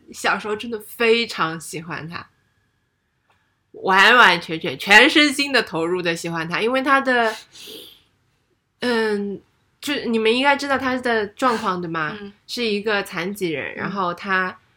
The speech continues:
Speaker 1: 而且他不是天生残疾，他是因为事故残疾的。
Speaker 2: 嗯。
Speaker 1: 然后就天天坐在他的轮椅上面，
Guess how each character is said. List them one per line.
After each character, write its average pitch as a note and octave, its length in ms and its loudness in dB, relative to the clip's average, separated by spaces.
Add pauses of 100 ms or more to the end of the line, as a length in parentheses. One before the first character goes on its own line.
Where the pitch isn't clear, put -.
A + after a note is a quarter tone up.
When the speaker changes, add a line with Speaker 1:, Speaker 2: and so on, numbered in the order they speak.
(440)
Speaker 1:
而 A3+ 100 -4
且 B3 80 -4
他 B3+ 100 0
不 B3+ 100 -6
是 A#3 120 -8
天 A#3 200 0
生 A3 160 -4
残 D#3 280 -12
疾， G#2+ 160 -14
他 F#3+ 120 -12
是 G3 160 -8
因 G#3 200 -2
为 F#3 260 -4
事 A3 300 0
故 E3 340 -10
残 C3+ 320 -12
疾 A2+ 160 -16
的。 - 280 -14
Speaker 2:
嗯。 G#3+ 180 -14 (360)
Speaker 1:
然 E3+ 160 -6
后 E3+ 560 -4 (460)
就 F#3+ 160 -4
天 A3 180 -6
天 A3 200 -2
坐 A3 140 -4
在 F#3 120 -2
他 F#3 100 -6
的 F#3 140 -6
轮 E3+ 260 -4
椅 D#3 200 -8
上 E3 240 -6
面， D3+ 340 -12